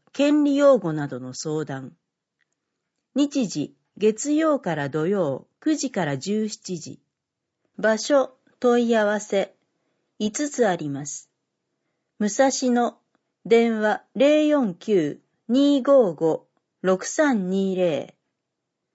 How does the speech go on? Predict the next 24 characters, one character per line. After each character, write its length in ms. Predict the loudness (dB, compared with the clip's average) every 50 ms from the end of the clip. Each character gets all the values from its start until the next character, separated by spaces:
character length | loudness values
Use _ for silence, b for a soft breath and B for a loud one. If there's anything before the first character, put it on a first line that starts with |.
| _ _ _ _ _ _ _ _ _
富 160 | -2 -2 0
士 200 | 0 2 2 4
見 240 | 4 4 4 2 2
園、 220 | 0 -2 -4 -6 -10 -16 _ _ _ _ _ _ _ _ -4
電 340 | -2 0 0 0 0 0 0
話、 260 | 2 2 0 0 -4 0
零 380 | 4 6 6 6 6 4 2
四 280 | 2 2 2 0 0 -2
九 460 | -4 -2 0 0 2 0 0 -4 -8 _ _ _ _ _ _
二 320 | 0 2 2 2 2 0 -2
九 320 | -2 0 2 2 0 0
三 400 | -2 -4 -4 -2 -2 -4 -4 -8 _ _ _ _ _ _
一 420 | -6 -6 -6 -4 -2 0 0 0 0
一 240 | 0 -2 -2 0 0
六 260 | 0 0 -2 -4 -4
八。 460 | -2 -4 -6 -6 -8 -14 -16 -16 -18 _ _ _ _ _ _ _ _ _ _ _ _ _ _ _ _ _ _ _ _ _ _ _ _ _ _ _ _ -2
エ 160 | 0 0 2
ブ 160 | 2 2 2
リ 160 | 4 4 4
ワ 220 | 2 2 0 -2 -4
ン、 160 | -6 -8 -8
鶴 280 | -4 -2 0 0 0 0
瀬 200 | 0 -2 -2 -2
西、 520 | -2 -4 -6 -6 -4 -4 -4 -4 -4